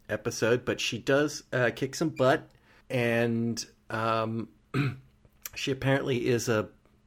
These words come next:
I don't know whether she's a competent bounty hunter or not yet, since she did not get the bounty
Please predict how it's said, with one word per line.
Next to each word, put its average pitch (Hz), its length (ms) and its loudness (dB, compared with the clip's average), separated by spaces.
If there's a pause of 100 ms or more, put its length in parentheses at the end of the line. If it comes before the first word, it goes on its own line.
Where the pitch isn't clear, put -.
I - 180 -4
don't 120 120 0
know 117 80 2
whether 113 160 0
she's 110 200 -4
a 107 60 -6
competent 143 480 0
bounty 110 300 0
hunter 110 380 0
or 104 80 0
not 110 360 0 (240)
yet, 123 280 0
since 110 200 -6
she - 180 -4
did 104 220 -4
not 101 280 -8
get - 260 -2
the 110 120 -8
bounty 107 540 -4